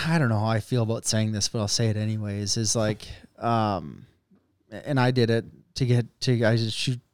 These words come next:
shot photography for a lot of different brands in the industry, is just, like, saying, "Hey, here's, here, here's some content, here's some content, like, love to work with you," et cetera.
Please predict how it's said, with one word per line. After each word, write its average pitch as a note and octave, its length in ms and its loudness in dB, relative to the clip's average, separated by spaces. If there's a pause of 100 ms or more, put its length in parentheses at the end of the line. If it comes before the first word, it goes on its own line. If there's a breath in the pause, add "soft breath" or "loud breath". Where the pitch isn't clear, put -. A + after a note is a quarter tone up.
shot - 520 -2
photography A#2 540 2
for A2+ 140 -2
a A2+ 60 2
lot A2+ 200 4
of A2 60 2
different A2 280 -2
brands G#2+ 340 0
in G#2+ 80 -2
the A2 100 -2
industry, A2 400 -2
is G#2 100 -4
just, - 320 -2
like, G2+ 180 -2
saying, A#2 260 -2
"Hey, A2+ 340 -2
here's, B2+ 480 0 (560)
here, B2 200 -4 (120)
here's C#3 180 -2
some B2+ 140 -2
content, G#2+ 480 -4
here's B2+ 180 -6
some C3 140 -6
content, G#2 460 -6
like, F2 300 -12 (1000)
love C#3 240 6
to C3+ 100 4
work C3+ 240 2
with B2+ 160 0
you," B2+ 480 4 (260)
et B2 120 -8
cetera. A#2 560 2